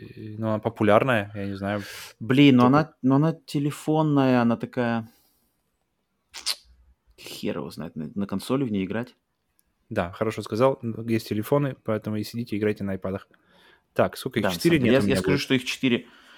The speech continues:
Speaker 1: Раз,
Speaker 2: Четыре нет, да.
Speaker 1: два, три, четыре нет.
Speaker 2: Так, окей.
Speaker 1: О.
Speaker 2: Затем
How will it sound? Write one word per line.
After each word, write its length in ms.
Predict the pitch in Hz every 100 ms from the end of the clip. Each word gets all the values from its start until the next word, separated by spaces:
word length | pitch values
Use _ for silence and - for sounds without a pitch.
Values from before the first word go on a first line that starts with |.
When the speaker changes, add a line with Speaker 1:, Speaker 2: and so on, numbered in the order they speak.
| -
Speaker 1:
Раз, 300 | 107 104 120
Speaker 2:
Четыре 160 | 120 110
нет, 240 | 101 87 -
да. 260 | 95 110 110
Speaker 1:
два, 300 | 101 110 113 _ _ _ _ _ _ _ _ _ _
три, 340 | - 101 107 - _ _ _ _
четыре 400 | - - 98 95
нет. 260 | 95 - _ _ _ _ _ _ _ _ _ _ _ _ _ _ _ _ _ _ -
Speaker 2:
Так, 240 | - -
окей. 260 | - 123 -
Speaker 1:
О. 500 | _ _ _ _ - - - - -
Speaker 2:
Затем 500 | 107 92 135 87